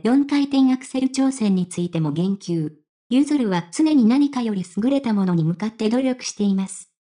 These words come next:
四回転アクセルがその一つと向上心の高さを指摘。素晴らしいことですよね。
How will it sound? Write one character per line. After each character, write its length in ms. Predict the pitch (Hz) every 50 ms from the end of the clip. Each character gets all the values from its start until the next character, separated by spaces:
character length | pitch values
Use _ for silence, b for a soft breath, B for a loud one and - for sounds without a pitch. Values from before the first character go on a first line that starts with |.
| _ _ _ -
四 260 | 233 262 302 311 311
回 180 | - 311 311 311
転 300 | 311 302 302 302 294 294
ア 60 | 294
ク 80 | 294
セ 160 | - - 254 240
ル 80 | 233
が 140 | 214 202 196
そ 140 | - - 214
の 120 | 226 240
一 240 | 233 - - 240 233
つ 180 | 233 - - -
と 160 | 185 180 - -
向 220 | - 240 262 285 294
上 180 | 302 302 294
心 300 | 285 - - 226 214 196
の 100 | 185 175
高 260 | - 226 247 - 269 262
さ 120 | - 226
を 40 | 214
指 100 | 196 -
摘。 400 | - - 180 - - - 151 - - _ _ _ _ _ _ _
素 200 | - - 214 220
晴 120 | 254 269
ら 100 | 285 285
し 220 | 277 - 277 269 262
い 40 |
こ 140 | 269 220 214
と 100 | - 185
で 100 | 170 175
す 160 | - - -
よ 120 | 165 165 160
ね。 240 | 151 135 - -